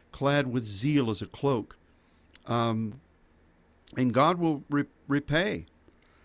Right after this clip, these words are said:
and they will fear the name of the Lord from the west, and his glory from the rising of the sun. The enemy has come in, but the river of God, the river of the Spirit of Yahweh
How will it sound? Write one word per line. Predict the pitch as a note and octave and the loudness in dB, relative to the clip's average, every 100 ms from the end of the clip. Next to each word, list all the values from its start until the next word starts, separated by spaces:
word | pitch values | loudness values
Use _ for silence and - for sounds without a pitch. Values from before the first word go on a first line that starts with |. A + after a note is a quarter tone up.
| _ _ - | _ _ 0
and | B2+ C3 | 2 4
they | C#3 | 4
will | D3+ D3 | 6 2
fear | C#3+ D#3+ E3+ F#3 | 2 2 4 4
the | F3 | 4
name | F3 F3+ | 4 4
of | F3 | 2
the | |
Lord | F3 F#3+ F3+ A2 | 2 4 2 2
from | - C#3+ | 0 0
the | C#3 | 2
west, | C#3+ D#3 E3 G2+ - - - _ _ _ - _ _ - | 4 4 2 0 -6 -12 -20 _ _ _ -20 _ _ -2
and | B2+ C3+ | 2 4
his | B2+ D3+ | 4 2
glory | - D3 F3 E3 B2+ | 2 4 6 4 4
from | - C3 | 2 0
the | C3+ | 2
rising | C3 C3+ D3+ C#3 C3 | 2 2 0 0 -2
of | B2 | -2
the | B2+ | -4
sun. | - F3 D#3+ G#2+ G2+ - _ _ _ _ | -2 0 0 -2 -8 -18 _ _ _ _
The | A#2+ | 0
enemy | C#3+ D#3+ D#3+ | 2 2 2
has | D#3+ D#3+ | 2 0
come | - E3+ E3 | -2 0 2
in, | F#3+ B2 G2 A#2 - _ _ _ | 0 0 -4 -10 -16 _ _ _
but | C#3 C#3+ - | -2 -2 0
the | B2 | 0
river | B2 C3+ D#3+ G3+ G3+ F#3+ | 2 4 4 4 2 4
of | E3+ C#3+ | 2 0
God, | B2 F3 D#3 G2+ F#2 B2 - _ _ _ _ - | -2 0 0 -2 -6 -14 -20 _ _ _ _ -4
the | A#2 | 0
river | B2+ B2+ C3 D#3+ G#3+ A#2 F#2 G#2 - _ _ _ _ _ B2 | 2 2 4 6 6 4 -2 -4 -12 _ _ _ _ _ -2
of | C3 A2+ | -2 -2
the | B2+ | -2
Spirit | - - F3 F#3+ G3+ G3+ - | -2 -2 -2 2 2 2 -2
of | C3+ A#2 | -2 0
Yahweh | C3+ D#3 F3 D3+ G2 F2+ | 0 2 2 2 0 -4